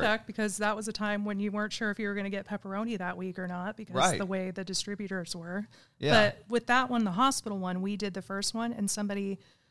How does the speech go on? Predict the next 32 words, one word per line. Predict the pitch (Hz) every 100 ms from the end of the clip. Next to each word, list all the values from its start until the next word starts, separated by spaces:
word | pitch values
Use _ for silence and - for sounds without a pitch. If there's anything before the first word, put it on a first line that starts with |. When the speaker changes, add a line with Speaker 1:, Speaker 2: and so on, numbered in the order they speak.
| _ -
Speaker 1:
anonymously | 196 196 196 196 190 - 214
donated. | 190 196 196 190 190 190 180 - _
We | 214 208
went | 202 202
in | 202
half | 185 196 190 -
and | 180
they | 185
went | 190 185
in | 170
half | 160 170 214
'cause | - 190
she | 208
said, | 180 190
"I | 185
wanna | 190 190 185
do | 190 185
that | 180 180 -
for | - 190
them, | 180 175 214 233 _ _ _
what | 196 202
you | 202
did." | 190 175 180 233 240
And | 190
we're | 202
like, | 196 196
"Okay, | 202 196 180 175 208 247 - _ _ _ -
but | 185
it's | 180 -
this | 214 -
much." | 185 185 214 -
So | 208 190 185